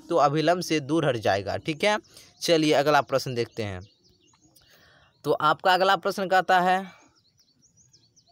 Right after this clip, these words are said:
ट्रांसफार्मर एक युक्ति है जो,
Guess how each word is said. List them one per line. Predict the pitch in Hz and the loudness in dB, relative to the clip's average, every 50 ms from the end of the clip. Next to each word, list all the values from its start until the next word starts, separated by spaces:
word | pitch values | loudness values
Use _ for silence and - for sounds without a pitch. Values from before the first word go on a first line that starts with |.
| _ _ _ _ _ _ _ _ _ _ _ _ _ _ _ _ _ _ _ _ _ _ _ _ - | _ _ _ _ _ _ _ _ _ _ _ _ _ _ _ _ _ _ _ _ _ _ _ _ -6
ट्रांसफार्मर | 135 147 165 185 202 214 196 - - - - - 170 160 160 165 175 180 208 226 233 233 | -2 -2 0 0 0 -2 -4 -6 -8 -8 -4 0 2 2 4 2 2 2 2 2 2 0
एक | - - - 190 202 185 - | -2 -2 -2 -2 -2 -2 -4
युक्ति | 175 175 175 156 - _ - 214 214 196 | -4 -4 -4 -4 -6 _ -8 -4 -2 0
है | 165 190 180 160 139 | 2 2 2 2 2
जो, | 127 117 160 196 190 156 110 - | 0 0 2 2 2 2 0 -2